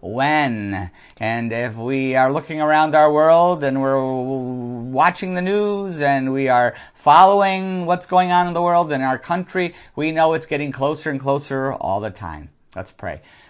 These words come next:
Father, I just pray that we would be prepared for the second coming of Jesus Christ. We are, and I pray that every person listening to this would act on the first coming, would put their faith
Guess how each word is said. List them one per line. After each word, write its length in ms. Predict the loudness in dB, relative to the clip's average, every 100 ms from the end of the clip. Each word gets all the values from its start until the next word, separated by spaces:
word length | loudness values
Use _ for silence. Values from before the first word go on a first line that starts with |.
| _
Father, 240 | 2 2
I 40 | 2
just 260 | -4 -10
pray 160 | -6 -4
that 120 | -4
we 160 | -6 -4
would 260 | -4 -6
be 160 | -6 -8
prepared 800 | -8 -12 -6 -4 -2 -4 -10 -12
for 80 |
the 80 | -10
second 460 | -4 0 0 -2 -10
coming 360 | -10 -10 -10 -12
of 160 | -14
Jesus 380 | -12 -12 -12 -16 -12
Christ. 340 | -10 -10 -10
We 140 | -10
are, 100 | -10 -12 -20 -20
and 180 | -8 -4
I 80 | -4
pray 160 | -4 -4
that 160 | -4 -4
every 240 | -4 -4
person 500 | -6 -8 -8 -6 -6
listening 300 | -6 -6 -10
to 80 | -6
this 160 | -6 -6
would 200 | -10 -6
act 240 | -8 -6 -8
on 120 | -10
the 60 |
first 320 | -8 -6 -6 -6
coming, 360 | -8 -6 -6
would 180 | -8 -8
put 140 | -12
their 160 | -12 -16
faith 520 | -18 -8 -6 -4 -6